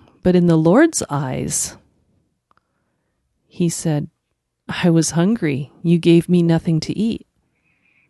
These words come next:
I was thirsty, and you gave me nothing to drink. I was a stranger, you didn't take me in. I was naked, and you didn't clothe me,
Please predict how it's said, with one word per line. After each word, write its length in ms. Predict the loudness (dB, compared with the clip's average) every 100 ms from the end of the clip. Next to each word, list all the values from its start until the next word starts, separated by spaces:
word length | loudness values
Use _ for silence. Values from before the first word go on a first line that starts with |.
| _
I 140 | 0 2
was 220 | 2 -2
thirsty, 680 | 0 0 0 -4 -4 -6 -6
and 200 | -4 0
you 160 | 2 0
gave 380 | 0 -2 -2 -2
me 100 | 0
nothing 380 | 0 -2 -4
to 160 | -4 -6
drink. 580 | -4 -4 -4 -8 -20 _ _ _ _ _ _ _ _ _ -4
I 160 | 2 4
was 160 | 4
a 60 | 2
stranger, 760 | -2 -2 0 2 0 0 -2 -4 -12 -8
you 220 | -2 0
didn't 340 | 0 -2 -2
take 320 | -2 -4 -4 -4
me 180 | 0
in. 360 | 2 2 0 -4 _ _
I 160 | 0 4
was 180 | 4 4
naked, 420 | 2 0 0 0
and 160 | 2 2
you 120 | 2
didn't 320 | 2 2 0
clothe 400 | 0 2 2 2
me, 260 | 0 0